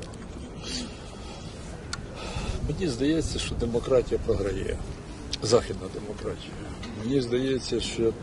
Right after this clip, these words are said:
ті підходи, які потрібні е, було вживати до агресора, чомусь вони вживаються до жертви. Іде дискусія, як обмежити військо. Кому? Жертві?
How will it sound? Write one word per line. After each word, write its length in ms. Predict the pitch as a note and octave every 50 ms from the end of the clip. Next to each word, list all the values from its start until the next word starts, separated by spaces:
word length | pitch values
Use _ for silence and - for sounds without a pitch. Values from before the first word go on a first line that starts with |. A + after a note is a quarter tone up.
| - -
ті 80 | - -
підходи, 520 | - - G#2+ - - - C3 B2+ - G2+
які 200 | G#2 G2+ - -
потрібні 680 | - - - A2 - - A#3+ C4 A#3+ A#3 A#3 A#3 A2+ - - - - - F3 - - - - - - - - -
е, 440 | G#2 G#2+ G#2+ A2 A2 A2 A2 A2 G#2+ G#2+ G#2+ G2+
було 180 | A2 A#2+ A#2+ A#2
вживати 760 | A2 G2 G#2 A2+ A2 G#2+ A#2 B2 B2 A2+ - - G2+ G#2+ G#2 G#2
до 120 | G#2 A#2 A#2+ - - A#2+
агресора, 600 | G2 F#2 A2+ B2+ D#3 D#3 - - - G2 G2+ F#2 F2+ - - - - -
чомусь 360 | - A2 A#2+ D3 C#3+ - -
вони 160 | A#2 A2+ A2+
вживаються 640 | A2 G#2 G2+ A2 G#2 A#2 A#2+ A#2 A2 G#2 - - G2+
до 100 | G2+ G#2
жертви. 320 | F#2 F#2+ F#2+ F2 - - - - - - - - - - - - - - - - - - - - - - - - - - -
Іде 180 | G#2+ A#2 C3 C3
дискусія, 640 | - C3+ - - - - D3+ - - - A#2 A2
як 260 | A2+ A2 A2 A2 - A2+
обмежити 760 | G#2+ G#2+ A2+ A#2+ A#2+ A2 A2 G#2+ G2+ - A2 A2 G#2+ G#2+ G#2 - - - - - - - - - - -
військо. 460 | G2 G2+ F3 - - - - A#3 - - - - - - - - - - - - - - -
Кому? 240 | C#3 B2 G#2 G2+ G2+
Жертві? 360 | - A3+ - - - -